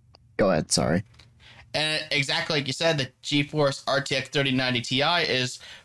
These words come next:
Speaker 2: for most ambitious users, those building research systems for data science and A I,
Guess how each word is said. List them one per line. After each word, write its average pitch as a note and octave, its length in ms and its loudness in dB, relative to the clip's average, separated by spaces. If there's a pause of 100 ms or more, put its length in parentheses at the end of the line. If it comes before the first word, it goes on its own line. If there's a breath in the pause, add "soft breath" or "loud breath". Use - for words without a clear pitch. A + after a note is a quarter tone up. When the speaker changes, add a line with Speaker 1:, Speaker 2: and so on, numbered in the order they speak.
(140 loud breath)
Speaker 2:
for C#3 120 2
most C3+ 300 0
ambitious C3 480 -2
users, A2+ 380 0
those C3 280 -2
building A#2+ 360 0
research B2 340 0
systems A2 400 -4
for A2+ 120 -2
data B2 300 0
science G2+ 460 -4
and G2+ 140 -10
A A2 240 0
I, F2+ 260 -2